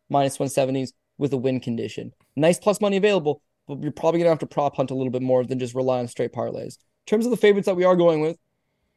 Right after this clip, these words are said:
Cyril Gane, Manon Fiorot, Benoit Saint Denis, Volkan Oezdemir, William Gomez.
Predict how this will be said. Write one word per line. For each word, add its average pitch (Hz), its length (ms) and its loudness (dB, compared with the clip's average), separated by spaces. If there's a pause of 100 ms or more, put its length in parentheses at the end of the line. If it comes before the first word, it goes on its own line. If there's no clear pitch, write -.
Cyril 175 320 2
Gane, 190 400 2 (120)
Manon 151 260 0
Fiorot, 170 560 2 (100)
Benoit 147 300 0
Saint 160 240 -4
Denis, 160 420 -6 (140)
Volkan 156 380 0
Oezdemir, 151 600 -4 (120)
William 151 400 -2
Gomez. 156 540 2